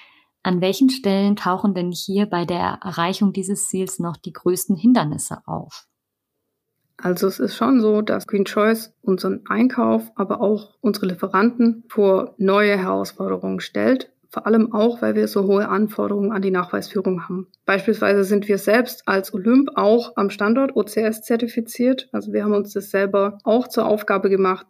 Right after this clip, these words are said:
Speaker 2: diese strengen Standards und Anforderungen an Nachweisführung auch zu erfüllen. Und das ist schon teilweise eine neue Aufgabenstellung oder ein neues Herangehen für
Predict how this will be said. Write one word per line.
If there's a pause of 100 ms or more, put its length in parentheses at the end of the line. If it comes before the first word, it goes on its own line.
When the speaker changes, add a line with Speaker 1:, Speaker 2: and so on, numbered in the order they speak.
Speaker 2:
diese
strengen
Standards
und
Anforderungen
an
Nachweisführung
auch
zu
erfüllen.
Und
das
ist
schon
teilweise
eine (100)
neue
Aufgabenstellung
oder
ein
neues
Herangehen
für